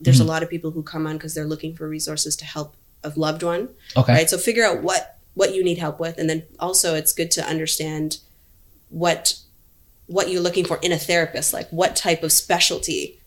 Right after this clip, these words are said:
Speaker 1: are you looking
Speaker 2: Mm.
Speaker 1: for?
Speaker 2: Did you
Speaker 1: Like,
Speaker 2: know that prior?
Speaker 1: I
Speaker 2: Your
Speaker 1: didn't.
Speaker 2: personal?
Speaker 1: That's
Speaker 2: Okay.
Speaker 1: why I open my app to, so you can see everything, right?
Speaker 2: Oh,
Speaker 1: And
Speaker 2: makes
Speaker 1: you test it
Speaker 2: sense.
Speaker 1: out.
Speaker 2: Yeah.
Speaker 1: And I really tell people, like, therapy is, is, is testing,
Speaker 2: Mm-hmm.
Speaker 1: right? Like, you're not gonna pick one and they're gonna be the perfect one
Speaker 2: Yeah.
Speaker 1: the first time. Like, I mean, it, it happens, but it doesn't happen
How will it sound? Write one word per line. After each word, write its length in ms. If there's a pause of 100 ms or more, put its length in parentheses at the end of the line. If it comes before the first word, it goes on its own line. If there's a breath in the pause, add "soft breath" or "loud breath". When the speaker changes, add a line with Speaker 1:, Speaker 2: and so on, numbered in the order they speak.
(160)
Speaker 1:
are 100
you 100
looking 280
Speaker 2:
Mm. 60
Speaker 1:
for? 100
Speaker 2:
Did 120
you 100
Speaker 1:
Like, 40
Speaker 2:
know 140
that 240
prior? 420 (160)
Speaker 1:
I 60
Speaker 2:
Your 100
Speaker 1:
didn't. 140
Speaker 2:
personal? 400
Speaker 1:
That's 200
Speaker 2:
Okay. 60 (160)
Speaker 1:
why 180
I 40
open 300
my 120
app 260
to, 280
so 140
you 100
can 100
see 180
everything, 400
right? 140
Speaker 2:
Oh, 280
Speaker 1:
And 100
Speaker 2:
makes 220
Speaker 1:
you 80
test 220
it 60
Speaker 2:
sense. 180
Speaker 1:
out. 200
Speaker 2:
Yeah. 260
Speaker 1:
And 100
I 40
really 220
tell 180
people, 200
like, 140
therapy 400
is, 300
is, 380 (100)
is 180
testing, 460 (140)
Speaker 2:
Mm-hmm. 140
Speaker 1:
right? 220
Like, 220
you're 80
not 240
gonna 160
pick 260
one 240
and 80
they're 80
gonna 160
be 80
the 60
perfect 400
one 400
Speaker 2:
Yeah. 340
Speaker 1:
the 80
first 320
time. 240
Like, 160
I 40
mean, 300
it, 220
it 140
happens, 440
but 140
it 80
doesn't 220
happen 400